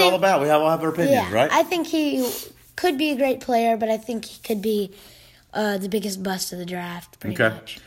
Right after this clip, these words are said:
Speaker 2: Uh,
Speaker 1: All
Speaker 2: him
Speaker 1: right,
Speaker 2: and Trae
Speaker 1: well
Speaker 2: Young, I think, could be the biggest bust.
Speaker 1: Was that good? Is that, we
Speaker 2: Yeah.
Speaker 1: covered the N B A pretty well?
Speaker 2: Yeah,
Speaker 1: You know a
Speaker 2: uh,
Speaker 1: lot about the N B A players in the draft.
Speaker 2: I
Speaker 1: That's
Speaker 2: think a lot
Speaker 1: impressive.
Speaker 2: of
Speaker 1: And
Speaker 2: others
Speaker 1: Summer League.
Speaker 2: Yeah. And so, uh, next we're gonna move on to Tennessee.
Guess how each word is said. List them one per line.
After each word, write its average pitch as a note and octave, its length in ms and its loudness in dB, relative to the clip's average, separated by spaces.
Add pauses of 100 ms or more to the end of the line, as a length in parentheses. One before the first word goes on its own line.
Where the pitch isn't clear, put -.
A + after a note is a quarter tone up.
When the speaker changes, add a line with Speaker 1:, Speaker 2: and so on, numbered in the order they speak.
(320)
Speaker 2:
Uh, - 60 2
Speaker 1:
All - 60 4
Speaker 2:
him - 80 6
Speaker 1:
right, - 160 6
Speaker 2:
and B3 80 2
Trae - 80 -2
Speaker 1:
well A#3 140 2
Speaker 2:
Young, F#3+ 280 -4
I F#3 60 -14
think, E3 240 -16
could G3 100 -14
be F#3+ 120 -12
the - 60 -14
biggest F#3+ 320 -16
bust. - 380 -16
Speaker 1:
Was F2 80 -6
that F#2 160 -4
good? A2 220 0
Is F#2+ 80 -2
that, F#2+ 140 0
we F#2+ 120 0
Speaker 2:
Yeah. C4 140 6
Speaker 1:
covered A2 260 2
the G#2+ 80 2
N A2 120 0
B G#2+ 100 2
A A2 100 2
pretty A#2+ 200 0
well? C3 420 2
Speaker 2:
Yeah, E4 280 4
Speaker 1:
You D3 80 0
know A#3+ 120 4
a - 40 2
Speaker 2:
uh, - 40 4
Speaker 1:
lot G3 120 4
about F#3 240 0
the F#2+ 320 -2
N A2+ 120 -2
B A2+ 100 0
A G2+ 80 0
players A2+ 300 -2
in F#2 40 -12
the F2+ 60 -8
draft. C3 280 0
Speaker 2:
I - 20 0
Speaker 1:
That's - 200 -2
Speaker 2:
think E4+ 80 2
a D#4 80 2
lot D#4 240 4
Speaker 1:
impressive. D4+ 320 -2
Speaker 2:
of - 80 -18
Speaker 1:
And C3 160 2
Speaker 2:
others C#4 100 0
Speaker 1:
Summer D#3+ 200 0
League. F2 280 -4 (500)
Speaker 2:
Yeah. A#3+ 260 0 (540)
And C4+ 180 0
so, D4 380 4
uh, C4+ 420 4 (640)
next E4+ 440 2
we're E4+ 120 0
gonna D#4+ 160 2
move D4+ 240 2
on D4+ 160 2
to A#3+ 80 -6
Tennessee. C4 800 0